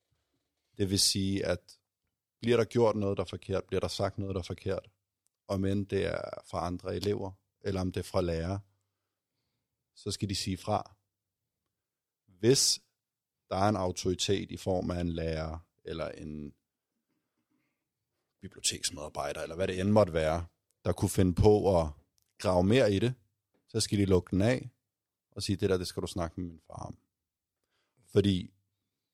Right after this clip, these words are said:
det er jo et kæmpe problem, hvis man lærer sine børn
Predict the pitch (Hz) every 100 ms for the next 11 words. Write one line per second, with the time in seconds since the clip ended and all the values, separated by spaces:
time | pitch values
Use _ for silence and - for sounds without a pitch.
0 | - 95 117 107 - 113 123 - 92 101
1 | 98 98 - 95 90 90 101 98 90 92
2 | 95